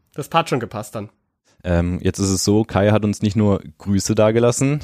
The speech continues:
Speaker 2: <laughs> ich habe mich ein bisschen mit ihm ausgetauscht und auch ein paar Dinge über dich herausgefunden. Ähm, ich habe Kai nämlich unter anderem gefragt, mit welchen drei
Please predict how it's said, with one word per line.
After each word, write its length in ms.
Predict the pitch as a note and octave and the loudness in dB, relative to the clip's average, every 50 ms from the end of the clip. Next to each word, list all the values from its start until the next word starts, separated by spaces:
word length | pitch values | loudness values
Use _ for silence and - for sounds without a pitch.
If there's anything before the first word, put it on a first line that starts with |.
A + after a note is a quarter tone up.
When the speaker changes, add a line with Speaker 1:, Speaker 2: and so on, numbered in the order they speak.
| - - - | -8 -10 -4
Speaker 2:
<laughs> 160 | - F#2+ G2 | -2 0 0
ich 160 | A#2+ - - | 0 0 0
habe 120 | A2 - G#2 | -2 0 0
mich 80 | G2 | -2
ein 40 | - | 0
bisschen 220 | A2+ A2 - A2+ A2 | 0 0 0 2 0
mit 140 | G#2+ - | 0 0
ihm 80 | G#2+ F2 | 0 0
ausgetauscht 640 | E2 G#2 A2 - A#2 A2+ - A#2 A#2+ A#2+ - - - - - - - - - - - - | 0 -2 -2 -2 -4 -2 0 2 2 2 0 -4 -12 -18 -18 -16 -16 -18 -20 -20 -12 -4
und 200 | - G#2 G#2 G2 | -2 0 2 2
auch 120 | G#2 G#2 | 2 2
ein 80 | A2 G#2 | 2 2
paar 140 | A2 G#2 | 0 0
Dinge 260 | G#2 A2 A2+ A#2 A#2 A2+ | 2 2 2 2 2 2
über 240 | F2+ A2 G#2+ G#2+ | 2 2 2 2
dich 200 | G2 A2 A#2 - | 2 2 0 0
herausgefunden. 840 | - A#2+ A#2+ B2 B2 - - A#2 - B2+ C3 B2 - - B2 C3+ C3 - _ - - - - - - _ _ _ - | 0 0 2 0 -2 -2 -6 -4 -2 -2 -2 -2 -2 -4 -6 -6 -6 -8 _ -20 -20 -20 -20 -20 -20 _ _ _ -2
Ähm, 340 | - G#2 G#2 G#2+ G#2+ G#2+ G2+ | 2 4 4 4 2 2 -2
ich 140 | G2 - A#2 | -2 0 -2
habe 100 | G#2 - | -2 -2
Kai 200 | - A2+ G#2+ A2+ | 0 0 0 2
nämlich 420 | A2+ A2+ A2+ A2+ A2 G#2+ - - | 2 0 2 2 0 0 -2 -2
unter 220 | A2+ A2+ - G#2+ F2+ | -4 0 0 0 0
anderem 260 | A2+ A#2 A#2 A#2 A2 | 0 0 0 -2 -2
gefragt, 760 | G#2 - - - G2 G2+ A#2 B2 - - - - - - - | -6 -8 -2 0 2 2 2 0 -4 -8 -14 -12 -12 -8 -4
mit 220 | G#2+ G#2 G2+ G2 | -2 -2 -2 0
welchen 300 | G2 G#2 A2+ - - A2 | 2 0 0 2 0 -2
drei 380 | G#2 G2 G#2 G#2+ A2 A2 - | 0 2 2 4 4 2 0